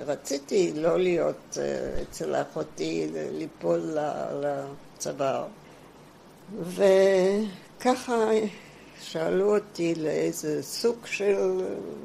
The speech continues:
קיבוץ אני מעדיפה. אז אמרתי שאני הייתי רוצה קיבוץ, אה, לא דתי ממש,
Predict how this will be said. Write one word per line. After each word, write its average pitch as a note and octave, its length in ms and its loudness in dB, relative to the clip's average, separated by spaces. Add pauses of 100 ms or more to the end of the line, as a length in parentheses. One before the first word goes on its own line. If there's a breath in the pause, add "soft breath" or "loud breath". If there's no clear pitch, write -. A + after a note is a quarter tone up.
(100)
קיבוץ F#3+ 760 0
אני F3+ 500 -2
מעדיפה. E3+ 760 -4 (1200 loud breath)
אז - 140 -6
אמרתי F#4+ 520 0
שאני A3+ 800 0
הייתי G#3+ 340 0
רוצה G3 640 2 (1120 loud breath)
קיבוץ, G#3+ 720 4
אה, F3 460 6 (460)
לא A3 220 4
דתי F3+ 540 2
ממש, F4+ 720 0